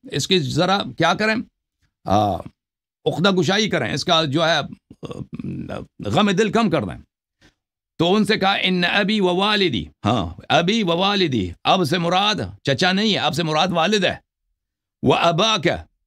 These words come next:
ऐ वालिदुका", और मेरा बाप, मेरा वालिद और तेरा वालिद, फिन्नार, जहन्नम में, अल उखरवी, आखिरत वाले जहन्नम में, दुनियाई हम आखिर-, जहन्नम की आखिरी,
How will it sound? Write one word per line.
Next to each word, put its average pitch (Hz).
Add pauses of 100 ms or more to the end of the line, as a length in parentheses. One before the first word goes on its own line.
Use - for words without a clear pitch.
(160)
ऐ 185
वालिदुका", 180 (1500)
और 160
मेरा 196
बाप, 170
मेरा 175
वालिद 214
और 175
तेरा 175
वालिद, 113 (140)
फिन्नार, 139 (140)
जहन्नम 110
में, 76
अल 135
उखरवी, 131 (1200)
आखिरत 139
वाले 143
जहन्नम 110
में, 78 (200)
दुनियाई 139
हम 147
आखिर-, -
जहन्नम 117
की 135
आखिरी, 139